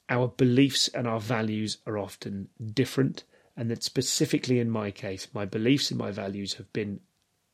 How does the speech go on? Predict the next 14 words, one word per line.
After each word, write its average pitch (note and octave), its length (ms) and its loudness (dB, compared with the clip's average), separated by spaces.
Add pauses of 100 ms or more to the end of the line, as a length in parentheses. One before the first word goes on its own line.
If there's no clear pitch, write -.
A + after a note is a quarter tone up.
(720)
contra-, C3 460 -2
what's A#2 160 -2
the A#2+ 80 -4
word? G#2+ 180 -2 (460)
C-, - 240 -8
uh, A#2+ 140 0
contradictory? D3 920 2 (240)
Against. A#2 600 6
<laughs> - 180 8
They've G#3+ 640 12
been F3+ 120 10
against D#3+ 420 10
each C3 220 0
other. A2+ 200 2